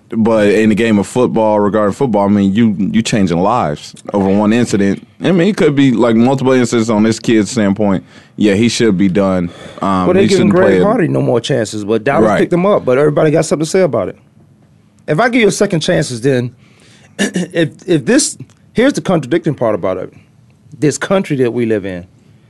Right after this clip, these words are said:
Speaker 2: land of opportunity.
Speaker 1: Yeah.
Speaker 2: Land of
Speaker 1: sec-,
Speaker 2: second
Speaker 1: second
Speaker 2: chances.
Speaker 1: chances.
Speaker 2: But everybody come here for the opportunity, but the people here that are here don't
Speaker 1: Mm-hmm.
Speaker 2: get those second, they're not afforded that. They don't get that second chance without reservations. They don't get that second chance without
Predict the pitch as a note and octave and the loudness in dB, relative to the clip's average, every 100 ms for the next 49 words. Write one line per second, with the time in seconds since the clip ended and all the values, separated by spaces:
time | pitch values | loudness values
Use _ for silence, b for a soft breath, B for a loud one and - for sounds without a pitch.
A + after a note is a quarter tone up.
0 | b b _ _ _ _ _ _ _ _ | b b _ _ _ _ _ _ _ _
1 | _ _ _ _ - A2+ D3 C#3 B2 C3+ | _ _ _ _ -8 -2 0 0 0 -2
2 | A#2 - D#3+ C3 F#2 E2+ - - _ _ | -4 -4 -2 -2 -6 -12 -18 -20 _ _
3 | - F#3 - _ _ - - E3 D3+ D3+ | -8 -8 -8 _ _ -8 -2 0 2 2
4 | D3+ A2 F3 D#3 C#3+ - D3+ A2+ D3+ D3+ | 0 0 -2 -2 -2 0 0 0 -2 -2
5 | - - - b b D#3+ D#3 F#3+ G#3+ G#3+ | -4 -10 -18 b b -2 2 2 2 2
6 | F#3+ F#3+ G3 F3 D3 D3 D3+ G#3+ F3 D3 | 2 2 2 2 0 0 0 0 0 -2
7 | - G#3+ E3 D3+ F#3 E3 C#3+ - B B | -2 0 2 4 4 4 2 -4 B B
8 | B2+ B2+ D#3+ C4 F#3 C3 G#2+ A2+ - B2 | -2 0 2 2 4 2 0 -4 -4 0
9 | C3+ D#3 - C#3 - C#3 A#2+ - D3 F#3 | 0 0 0 0 0 -4 -6 -2 0 2
10 | E3 - E3 E3 A#2+ F#2+ F#2+ - _ b | 0 0 0 0 0 -2 -6 -6 _ b
11 | b b b _ _ _ _ - D3+ G3+ | b b b _ _ _ _ -2 2 2
12 | E3+ G3 F#3+ D#3 F3+ D3 C#3 E3 D3 C#3 | 2 2 2 0 0 -2 -2 -2 -2 0
13 | C#3 C#3 C3 C3+ A#2 A2+ C3 - G#2+ C#3 | 2 2 2 0 0 0 -2 -2 -2 0
14 | F#3 F3 E3+ D#3 D3+ C3 E3 D3 B2+ B2+ | 2 2 0 0 -4 -4 -4 -2 -2 0
15 | C3 A2+ | 2 0